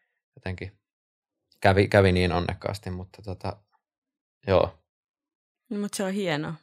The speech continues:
Speaker 2: Ja
Speaker 1: Kyllä.
Speaker 2: selkeästi ilmaisu on sulle ollut tärkeä, ensin just musiikin kautta.
Speaker 1: Niin.
Speaker 2: Ja, mutta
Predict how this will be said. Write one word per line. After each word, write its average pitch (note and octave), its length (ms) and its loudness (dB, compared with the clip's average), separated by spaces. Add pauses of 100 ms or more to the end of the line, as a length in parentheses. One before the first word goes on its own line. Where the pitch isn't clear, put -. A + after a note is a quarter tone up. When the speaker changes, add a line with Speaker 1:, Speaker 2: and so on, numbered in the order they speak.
(120)
Speaker 2:
Ja E3+ 360 2
Speaker 1:
Kyllä. G2+ 140 -4
Speaker 2:
selkeästi F3+ 680 -4
ilmaisu F3 420 -4
on D3 140 -4
sulle D#3+ 240 -4
ollut C#3 260 -6
tärkeä, F3 600 -4
ensin D#3 300 -4
just D#3+ 160 -8
musiikin E3+ 480 -6
kautta. D#3+ 360 -2 (140)
Speaker 1:
Niin. G2+ 160 4 (640)
Speaker 2:
Ja, D#3+ 600 2
mutta G3+ 360 -4